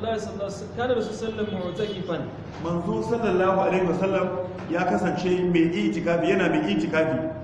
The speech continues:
Speaker 1: فأتيته أزوره ليلا.
Speaker 2: Sai na zo masa dan in ziyarce shi da dare. Dama mutum na ziyartar matar shi, eh, a, dama ma-, mace za ta iya ziyartar mijinta lokacin itikafi? Idan miji na itikafi,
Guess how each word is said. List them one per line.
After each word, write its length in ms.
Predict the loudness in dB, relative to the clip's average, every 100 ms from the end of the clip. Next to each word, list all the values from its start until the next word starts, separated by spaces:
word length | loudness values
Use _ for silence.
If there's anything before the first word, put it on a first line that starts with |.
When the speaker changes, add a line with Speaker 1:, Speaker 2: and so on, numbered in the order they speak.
| -2
Speaker 1:
فأتيته 640 | 2 2 0 -2 -2 0
أزوره 640 | 2 2 0 -2 -2 -2 -2 0
ليلا. 320 | 0 0 0 -2 -4 -10 -12 -8
Speaker 2:
Sai 220 | 0 2
na 80 | 2
zo 220 | 2 2 2
masa 460 | 2 2 2 2
dan 180 | 2 0
in 120 | -2 -2
ziyarce 340 | 0 -2 0 0
shi 120 | 0
da 80 | -2
dare. 400 | 0 0 -2 -2 -6 -2
Dama 400 | 0 2 2 2
mutum 220 | 0 0
na 180 | 0 2
ziyartar 320 | 2 2 0
matar 300 | 0 0 0
shi, 160 | 0 -2 -4 -8 -10 -10 -12 -12 -12 -12 -8
eh, 80 | -4
a, 260 | -2 0 2
dama 260 | 2 4 4
ma-, 160 | 2 2
mace 80 | 0
za 80 | 2
ta 160 | 2
iya 160 | 2 2
ziyartar 320 | 2 2 0
mijinta 480 | 0 0 0 -2 -2 -4 -6 -4 0
lokacin 260 | 0 0 0 0
itikafi? 320 | 0 2 2 0 -2 -6 -8 -8 -8 -8 -8 -8 -10 -10 -10 -8 -8 -8 -8 -10 -10 -10 -4
Idan 180 | 0 2 2
miji 220 | 4 4
na 100 | 2 2
itikafi, 460 | 2 0 0 2